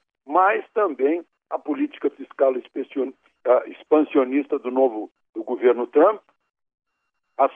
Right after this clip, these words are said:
pressões salariais associadas ao virtual pleno emprego nos Estados Unidos, Estados Unidos com a, a economia crescendo, as coisas dando certo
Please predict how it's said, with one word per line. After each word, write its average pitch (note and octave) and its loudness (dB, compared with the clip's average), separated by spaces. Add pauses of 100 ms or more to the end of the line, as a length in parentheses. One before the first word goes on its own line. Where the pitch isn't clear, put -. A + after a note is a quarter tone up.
pressões F#3 2
salariais D#3 4
associadas C#3+ -2
ao C3 0
virtual C#3 0
pleno F#3 0
emprego D#3+ 0
nos B2+ -10
Estados C3 -2
Unidos, C#3 -8 (440)
Estados D#3 0
Unidos D#3+ -2
com C#3+ -8 (240)
a, B2+ 0
a D3 4
economia C#3 0
crescendo, F#3+ 2
as D3 -2
coisas C#3+ -6
dando C3+ -2 (100)
certo C#3 0